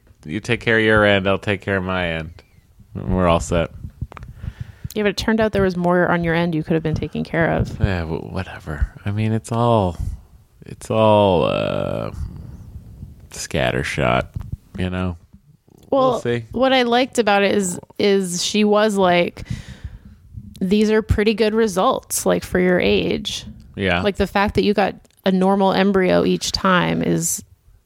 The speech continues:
Speaker 2: huge.
Speaker 1: Yep.
Speaker 2: And so I was like, "Oh, okay." That didn't make me, f-, <clears throat> excuse me, it didn't make me feel, like, so much better that the transfer failed, but the fact that we did get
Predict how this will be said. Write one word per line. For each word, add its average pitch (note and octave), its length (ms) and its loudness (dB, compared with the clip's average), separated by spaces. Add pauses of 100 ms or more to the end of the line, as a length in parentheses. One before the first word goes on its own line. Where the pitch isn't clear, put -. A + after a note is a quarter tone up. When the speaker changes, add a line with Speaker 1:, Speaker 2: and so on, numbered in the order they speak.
(220)
Speaker 2:
huge. - 680 0 (240)
Speaker 1:
Yep. F2+ 240 -2 (460)
Speaker 2:
And F#3 160 -2
so G3 100 0
I F#3 40 4
was F3+ 100 0
like, - 240 -4
"Oh, G#3 220 2 (300)
okay." F#3 420 -2 (1500)
That G#3+ 160 2
didn't A#3+ 160 4
make G#3+ 120 6
me, G3+ 100 6
f-, D#3+ 200 -2 (220)
<clears throat> D4 240 4
excuse A3+ 260 2
me, G3+ 80 4
it E3+ 100 -2
didn't G#3 160 4
make F#3+ 120 2
me F3+ 100 2
feel, F3+ 340 2
like, E3+ 280 -2 (180)
so - 380 2
much F#3+ 220 0
better F3 280 4
that D#3+ 260 -2
the - 80 -4
transfer E3 420 -4
failed, - 580 0
but F#3 140 0
the F3+ 80 -2
fact E3+ 320 -4
that - 100 -2
we F3 100 0
did F3 240 -2
get - 280 -4